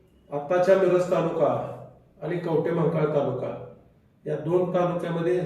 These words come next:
सांगली संस्थान, मिरज सिनियर संस्थान, मिरज ज्युनियर संस्थान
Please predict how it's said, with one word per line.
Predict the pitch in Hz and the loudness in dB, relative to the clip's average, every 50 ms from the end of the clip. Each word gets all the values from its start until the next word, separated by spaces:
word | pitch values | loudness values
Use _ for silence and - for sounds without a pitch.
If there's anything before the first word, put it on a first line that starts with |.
| - - - | -4 -8 -12
सांगली | - - - - 156 147 143 151 165 180 | -12 -14 -8 -4 0 2 2 2 2 0
संस्थान, | 165 175 180 170 - 170 - 175 175 180 180 180 - - - - - - - - - - - - - _ - - - | 0 0 0 0 0 -2 -2 0 0 2 2 0 -2 -4 -8 -12 -14 -18 -20 -20 -20 -20 -20 -20 -20 _ -20 -16 -10
मिरज | 139 143 147 156 165 180 180 - - 170 | -6 -4 -2 0 2 2 2 2 0 -2
सिनियर | 160 151 160 180 185 185 185 | -2 0 2 4 4 4 2
संस्थान, | - 180 170 151 - - - 165 165 170 | 2 0 -2 -2 -2 -4 -4 -2 -2 0
मिरज | 170 160 151 151 160 165 - - | 0 0 0 0 0 -2 -2 -2
ज्युनियर | 147 147 156 170 175 165 151 | -2 -2 0 0 0 0 0
संस्थान | - - 147 135 - - - - - | 0 0 -2 -2 -2 -4 -4 -4 -4